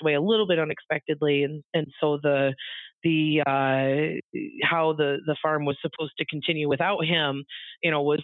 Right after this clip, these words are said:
was really up in the air when, when he died. And, and it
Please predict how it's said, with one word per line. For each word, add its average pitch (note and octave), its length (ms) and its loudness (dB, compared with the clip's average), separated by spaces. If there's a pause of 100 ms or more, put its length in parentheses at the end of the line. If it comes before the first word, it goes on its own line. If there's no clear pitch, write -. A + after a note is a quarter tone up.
(120)
was D#3+ 260 -2
really D#3 260 2
up C#3+ 140 0
in D#3 80 -6
the D3 140 0
air C#3+ 180 2
when, C#3+ 280 -4 (100)
when D#3+ 280 -4
he D#3 200 -6
died. C#3 360 0
And, C#3 220 -6 (140)
and C#3+ 180 0
it C#3 160 -2